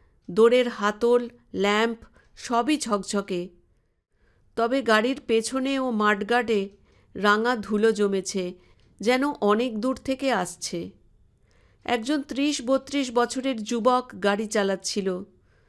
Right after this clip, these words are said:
দোহারা গড়ন, গায়ে সাদা সিল্কের পাঞ্জাবি, মাথায় এক মাথা ধুলো। সে নেমে বটতলার দিকে এগিয়ে এলো এবং অল্পক্ষণ উপস্থিত সবারই মুখের দিকে উৎসুক চোখে চেয়ে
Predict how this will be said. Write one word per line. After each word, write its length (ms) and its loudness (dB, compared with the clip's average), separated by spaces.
দোহারা 440 2
গড়ন, 500 2
গায়ে 220 4
সাদা 500 0
সিল্কের 540 -2
পাঞ্জাবি, 680 -2
মাথায় 440 0
এক 260 -2
মাথা 320 -4
ধুলো। 460 -4
সে 300 0
নেমে 480 2
বটতলার 600 -2
দিকে 300 -6
এগিয়ে 520 -2
এলো 280 -8
এবং 480 -2
অল্পক্ষণ 800 -2
উপস্থিত 560 -6
সবারই 540 -6
মুখের 480 -4
দিকে 400 -4
উৎসুক 520 -6
চোখে 360 -4
চেয়ে 460 0